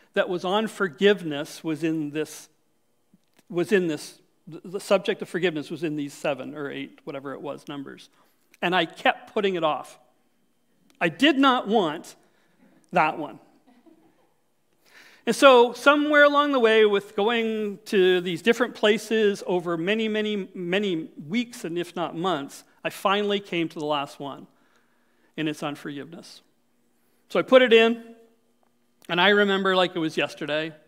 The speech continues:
listening and going, "I don't want to listen to this." That being said, I did. Um,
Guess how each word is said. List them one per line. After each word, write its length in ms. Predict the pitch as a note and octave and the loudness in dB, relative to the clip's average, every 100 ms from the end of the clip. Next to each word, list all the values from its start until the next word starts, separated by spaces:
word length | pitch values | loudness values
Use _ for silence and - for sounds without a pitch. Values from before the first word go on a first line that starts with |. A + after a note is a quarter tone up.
| _ _ _ _ | _ _ _ _
listening 600 | F3 A3 C4 A#3+ F#3+ F3 | 2 4 4 2 2 2
and 120 | F3 E3 | 0 0
going, 300 | E3 E3+ - | -2 -2 -2
"I 140 | E3+ | -2
don't 640 | E3+ - A3+ G#3+ A3 - - _ _ _ E3 | -2 4 6 6 2 -4 -20 _ _ _ -2
want 520 | F3 E3 D#3 - - _ _ _ _ _ - | 0 0 -2 -12 -20 _ _ _ _ _ -10
to 100 | D#3 | -6
listen 360 | D#3 C#3+ D3+ | -6 -6 -10
to 100 | D3+ | -10
this." 400 | C3+ C3+ - - _ _ _ _ _ _ _ - | -12 -16 -18 -20 _ _ _ _ _ _ _ 0
That 240 | E3 G3+ | 0 2
being 160 | A#3+ A#3 | -2 -4
said, 420 | - D#3 C#3+ D3+ - _ _ _ _ | 0 2 0 -6 -16 _ _ _ _
I 120 | D3+ D3+ | -8 -8
did. 240 | C#3+ - _ _ _ _ _ _ _ _ _ _ _ _ - _ _ _ _ _ | -10 -18 _ _ _ _ _ _ _ _ _ _ _ _ -20 _ _ _ _ _
Um, 540 | F3 F#3 F#3 F3+ F#3+ | 2 4 4 0 -6